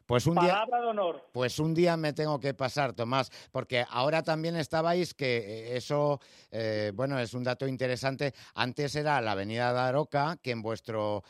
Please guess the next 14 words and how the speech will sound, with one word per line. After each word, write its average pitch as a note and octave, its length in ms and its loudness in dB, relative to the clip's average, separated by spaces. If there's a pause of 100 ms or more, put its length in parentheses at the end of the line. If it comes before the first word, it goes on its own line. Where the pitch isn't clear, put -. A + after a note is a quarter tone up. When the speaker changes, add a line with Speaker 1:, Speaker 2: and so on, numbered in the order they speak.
(120)
Speaker 1:
sector A#2+ 380 -4
se C3+ 120 -4
conocía A#2+ 440 -4
como A#2 160 -2
la G#2+ 120 2
carretera G#2+ 460 -2
del A#2+ 160 -2
Este, C#3 300 0
¿verdad? C3 460 2
Speaker 2:
Efectivamente, F#3 760 0
antigua A#3+ 500 0
carretera G#3+ 440 0
del F#3 160 0
Este. D3+ 340 -8